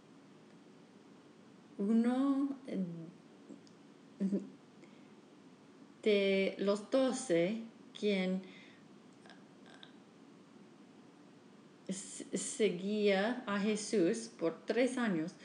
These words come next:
no sabemos dónde estaba, pero sabemos que no estaba allí. Lo perdió. Y sus amigos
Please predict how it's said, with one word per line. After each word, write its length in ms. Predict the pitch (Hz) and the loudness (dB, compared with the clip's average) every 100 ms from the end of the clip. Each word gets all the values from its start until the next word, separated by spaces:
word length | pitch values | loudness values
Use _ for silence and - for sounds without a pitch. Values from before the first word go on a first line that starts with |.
| - - | -20 -4
no 140 | 185 | -4
sabemos 760 | 202 277 233 208 190 185 202 - - | 0 0 2 2 0 0 -4 -8 -8
dónde 520 | 170 185 196 233 226 | -4 -2 0 0 0
estaba, 580 | 208 - - 233 170 - - | -2 -6 -4 -2 -2 -4 -2
pero 460 | 160 151 151 151 151 - - - | -2 0 -2 -4 -10 -20 -20 -20
sabemos 760 | - - 165 226 269 269 262 - - | -12 -4 0 2 4 2 -2 -10 -12
que 160 | - 165 | -4 -2
no 580 | 170 170 202 226 254 - | 0 0 0 0 -2 -6
estaba 480 | 180 - 175 180 190 | -12 -8 -4 -2 -2
allí. 460 | - 175 175 165 151 - - - - - | -2 0 0 -2 -4 -12 -20 -20 -20 -8
Lo 200 | 202 202 | 0 2
perdió. 420 | 208 202 226 233 - - - - - - - - - - - - - | 2 2 2 0 0 -8 -20 -20 -20 -20 -20 -20 -20 -20 -20 -20 -8
Y 380 | 196 190 185 180 - - - - - - | -2 0 -2 -6 -12 -20 -20 -20 -20 -14
sus 600 | - - 214 202 196 233 | -12 -2 2 2 0 0
amigos 760 | 240 220 170 185 214 240 - | 2 2 2 0 0 -4 -10